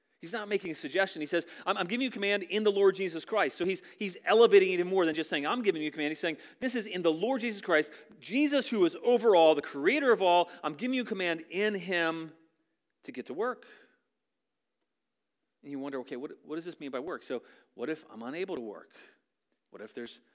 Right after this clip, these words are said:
a physical disability or a challenge? Or what if you're a student? What if you're working at home? What if, what if you're retired? What does that mean?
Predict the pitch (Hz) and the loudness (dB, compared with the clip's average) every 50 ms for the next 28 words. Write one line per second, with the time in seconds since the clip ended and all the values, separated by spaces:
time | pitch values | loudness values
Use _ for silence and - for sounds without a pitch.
0 | _ _ _ _ _ - - 117 113 120 127 120 117 - - 110 107 127 127 127 | _ _ _ _ _ -16 -14 -14 -14 -12 -14 -14 -14 -14 -16 -14 -12 -12 -10 -10
1 | 123 117 110 98 82 82 82 76 - 82 - - 131 131 131 117 101 113 95 101 | -10 -12 -14 -16 -18 -18 -20 -20 -20 -20 -20 -20 -18 -16 -16 -16 -16 -16 -14 -12
2 | 110 113 - - 135 139 - - - - 147 131 117 110 123 135 131 156 139 143 | -14 -14 -14 -14 -14 -14 -14 -14 -12 -12 -12 -12 -10 -10 -12 -10 -10 -10 -10 -10
3 | 170 156 165 156 143 135 - 160 170 160 143 139 151 160 - - _ _ _ _ | -10 -12 -14 -16 -18 -18 -18 -16 -16 -14 -10 -8 -8 -8 -8 -12 _ _ _ _
4 | _ _ _ _ _ _ _ _ _ _ _ _ _ _ _ _ _ _ _ _ | _ _ _ _ _ _ _ _ _ _ _ _ _ _ _ _ _ _ _ _
5 | _ - 117 120 135 151 143 139 139 - - - 165 165 156 135 113 110 127 151 | _ -16 -16 -14 -12 -12 -12 -12 -12 -16 -16 -14 -12 -12 -10 -10 -8 -6 -6 -6
6 | 156 165 160 131 127 135 143 156 175 180 170 131 107 90 - | -6 -6 -8 -8 -10 -10 -12 -10 -12 -12 -12 -12 -14 -16 -18